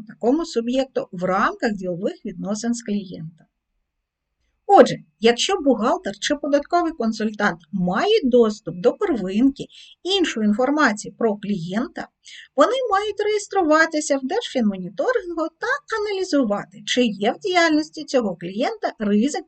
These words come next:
порушення законодавства, в тому числі податкового. Для тих же бухгалтерів, хто зареєструвався в Держфінмоні, нагадаю про ще один обов'язок. Подавати звіт за формою номер два Фінмон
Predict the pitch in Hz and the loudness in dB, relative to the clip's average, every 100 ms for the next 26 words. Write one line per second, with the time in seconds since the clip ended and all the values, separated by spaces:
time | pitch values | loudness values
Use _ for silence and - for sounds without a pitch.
0 | - 196 269 392 294 233 202 196 202 190 | -6 -4 -4 -2 0 0 -2 -6 -4 -2
1 | 185 175 - - - - _ - 370 494 | -4 -6 -14 -16 -18 -20 _ 0 0 0
2 | - - 220 302 - 190 160 - 170 160 | -6 -10 -8 -8 -6 -8 -10 -8 -6 -6
3 | 160 - _ _ _ _ 240 302 359 320 | -10 -18 _ _ _ _ 4 4 4 2
4 | 262 233 247 285 285 330 294 - - 320 | 4 4 4 2 0 -2 -2 -4 -4 2
5 | 214 202 269 392 427 - 392 247 190 - | 2 2 0 0 -2 -2 0 2 0 -4
6 | - 277 302 - 311 311 - 320 311 320 | -6 -4 -4 0 0 0 -2 -2 0 -2
7 | 320 320 - 285 349 440 494 - 349 - | -6 -6 0 0 0 0 0 0 -4 -4
8 | 370 453 269 220 233 349 269 185 202 196 | -6 -4 0 0 0 -2 -2 -2 -2 -4
9 | 190 196 208 _ _ _ - 247 247 247 | -6 -6 -10 _ _ _ 2 6 8 6
10 | 226 214 202 220 285 494 - 220 233 - | 2 0 -2 -2 0 0 0 0 2 2
11 | 302 294 294 302 285 247 240 262 285 277 | 2 4 4 6 6 6 6 4 0 0
12 | 208 - 185 196 311 | 0 -6 -8 -4 -4